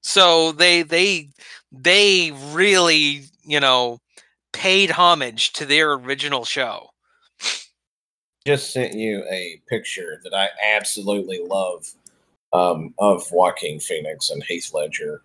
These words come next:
Speaker 2: So somebody made it, and it just looks really cool.
Speaker 1: Oh, that
Speaker 2: Um,
Speaker 1: does look cool.
Speaker 2: yeah.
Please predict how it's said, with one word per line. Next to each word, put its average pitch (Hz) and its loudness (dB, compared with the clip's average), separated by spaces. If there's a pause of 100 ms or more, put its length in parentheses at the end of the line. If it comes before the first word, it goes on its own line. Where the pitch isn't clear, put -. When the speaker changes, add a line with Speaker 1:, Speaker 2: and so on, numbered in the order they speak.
(180)
Speaker 2:
So - 2
somebody 90 2
made 90 0
it, 82 -4
and 85 -4
it 95 -4
just 95 -4
looks 95 -2
really 95 0
cool. 87 -2 (1300)
Speaker 1:
Oh, 170 6
that 147 4
Speaker 2:
Um, 143 0
Speaker 1:
does 135 0
look 110 -12
cool. 107 -14 (100)
Speaker 2:
yeah. 90 4